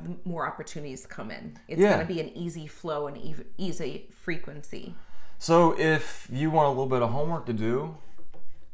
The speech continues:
Speaker 2: after this podcast episode, practice today.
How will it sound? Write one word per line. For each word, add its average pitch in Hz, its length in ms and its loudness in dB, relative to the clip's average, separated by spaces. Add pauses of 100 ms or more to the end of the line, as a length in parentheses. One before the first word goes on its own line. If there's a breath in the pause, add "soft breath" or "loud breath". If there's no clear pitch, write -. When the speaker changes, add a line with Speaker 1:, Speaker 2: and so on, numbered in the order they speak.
Speaker 2:
after 135 380 0
this 107 240 0
podcast 107 680 -2
episode, 107 640 0 (880 loud breath)
practice 156 420 2
today. 143 440 -2